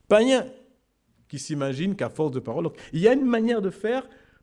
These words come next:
pour ceux qui ne connaissent pas Dieu. Ils répètent, ils répètent, ils répètent les prières, pensant qu'à force de répétition, Dieu va leur répondre. D'accord ?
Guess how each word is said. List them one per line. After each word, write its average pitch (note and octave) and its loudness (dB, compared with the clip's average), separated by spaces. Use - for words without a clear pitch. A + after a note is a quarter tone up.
pour G3+ -8
ceux C4 -6
qui A3+ -6
ne A3+ 0
connaissent G#3+ -4
pas G3+ -4
Dieu. G3+ -2
Ils C3+ -2
répètent, B2+ -6
ils B2+ -16
répètent, C3+ -10
ils B2+ -12
répètent C3+ -8
les C3 -8
prières, C#3 -4
pensant C3+ -8
qu'à B2+ -6
force C3+ -6
de C3+ -2
répétition, C3 -6
Dieu C#3 6
va D3+ 0
leur A2+ -4
répondre. A#2 -8
D'accord ? D#3+ -12